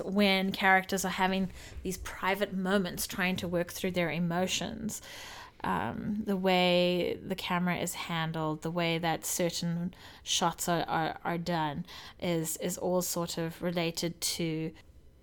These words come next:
you know, respecting the culture and,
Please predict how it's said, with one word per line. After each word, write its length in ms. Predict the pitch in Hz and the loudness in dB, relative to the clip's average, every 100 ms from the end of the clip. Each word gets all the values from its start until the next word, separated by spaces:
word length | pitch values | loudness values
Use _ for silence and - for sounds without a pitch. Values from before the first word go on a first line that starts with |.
| - | -6
you 100 | 185 | -2
know, 140 | 170 | 0
respecting 680 | 151 160 - 226 226 226 214 | 0 -2 4 4 4 4 4
the 60 | 196 | 4
culture 840 | - 180 175 - 185 175 170 170 - - - - - | 4 2 2 -2 0 0 0 -2 -6 -20 -20 -20 -14
and, 680 | - 175 170 160 160 165 175 | -4 0 2 2 0 -2 -4